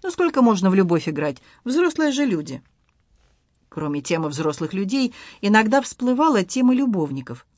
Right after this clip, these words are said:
И вот тут-то Светка всегда отделывалась туманными намеками на кого-то у нее имеющегося. Что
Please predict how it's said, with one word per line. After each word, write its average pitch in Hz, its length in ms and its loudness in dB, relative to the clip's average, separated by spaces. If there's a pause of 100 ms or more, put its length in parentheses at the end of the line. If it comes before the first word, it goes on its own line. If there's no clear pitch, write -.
(380)
И 185 100 4
вот 202 260 2
тут-то 339 480 0 (320)
Светка 339 440 2
всегда 247 380 2
отделывалась 220 640 2
туманными 294 640 2
намеками 240 720 2 (180)
на 214 160 4
кого-то 233 760 0
у 170 60 -6
нее 170 380 -2
имеющегося. 139 840 -6 (680)
Что 175 580 2